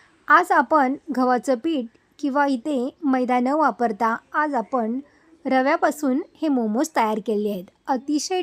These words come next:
टेस्टी आणि सुपर, सुपर, सुपर टेस्टी लागतात. इतके भारी लागतात म्हणून तुम्हाला सांगू,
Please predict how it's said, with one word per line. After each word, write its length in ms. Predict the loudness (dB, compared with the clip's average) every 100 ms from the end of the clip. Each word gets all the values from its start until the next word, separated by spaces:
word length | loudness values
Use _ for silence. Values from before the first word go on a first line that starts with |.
| -2
टेस्टी 380 | -4 -4 -6 -4
आणि 240 | -4 -6
सुपर, 460 | -6 -10 -4 -4 -2
सुपर, 400 | -6 -8 -8 -6
सुपर 420 | -8 -8 -2 -2
टेस्टी 360 | -2 -4 -4 -4
लागतात. 300 | -6 -8 -10 -12 _ _ _ -12
इतके 260 | -10 -4
भारी 300 | -2 0 0 0
लागतात 280 | -2 -4
म्हणून 160 | -2 -2
तुम्हाला 300 | 0 -2 -2
सांगू, 380 | -2 -2 -2